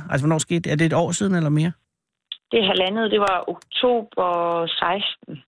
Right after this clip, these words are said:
Speaker 1: Okay,
Speaker 2: tror jeg, det var.
Speaker 1: så de har været væsentligt hurtigere, end I har, kan man sige.
Speaker 2: Ja.
Speaker 1: Men det er
Speaker 2: Ja,
Speaker 1: også
Speaker 2: ja.
Speaker 1: fordi,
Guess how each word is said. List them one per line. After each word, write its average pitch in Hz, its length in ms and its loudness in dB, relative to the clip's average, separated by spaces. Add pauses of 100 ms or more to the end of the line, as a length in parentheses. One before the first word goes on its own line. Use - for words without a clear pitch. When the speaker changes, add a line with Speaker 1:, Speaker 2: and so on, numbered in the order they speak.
(120)
Speaker 1:
Okay, 104 160 0
Speaker 2:
tror 104 60 -2
jeg, - 100 0
det 156 160 2
var. 160 60 -2
Speaker 1:
så 160 60 -16 (160)
de - 60 -4
har 98 60 2
været 76 160 -2
væsentligt 165 280 4
hurtigere, 127 280 2
end 110 100 0
I 135 60 6
har, 143 200 2
kan - 160 -6
man 127 80 2
sige. - 300 -2 (540)
Speaker 2:
Ja. 196 180 2 (480)
Speaker 1:
Men 135 120 2
det - 100 0
er 160 80 6
Speaker 2:
Ja, 175 60 4
Speaker 1:
også 196 120 2
Speaker 2:
ja. 190 40 0
Speaker 1:
fordi, 160 160 0